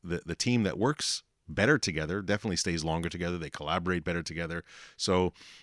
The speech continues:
it's not about the keg in and of itself, although that can be a lot of fun. Uh, it's, uh, it's about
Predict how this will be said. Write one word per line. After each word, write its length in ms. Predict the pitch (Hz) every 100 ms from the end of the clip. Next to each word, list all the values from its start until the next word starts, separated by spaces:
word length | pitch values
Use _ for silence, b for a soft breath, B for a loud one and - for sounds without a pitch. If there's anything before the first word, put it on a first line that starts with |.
| B
it's 180 | 95 -
not 280 | 95 90 87
about 360 | - 85 85 -
the 80 | 76
keg 360 | - 113 110
in 160 | - 110
and 140 | 104
of 100 | 101 92
itself, 460 | - 110 123 175
although 480 | - 76 73 73 69 -
that 180 | 73
can 120 | - 104
be 80 |
a 80 | 92
lot 160 | 78 73
of 60 |
fun. 320 | - 64 104 147 B B B -
Uh, 260 | 82 80 82
it's, 380 | 87 82 - -
uh, 240 | 80 80 76
it's 220 | 87 -
about 380 | 82 82 82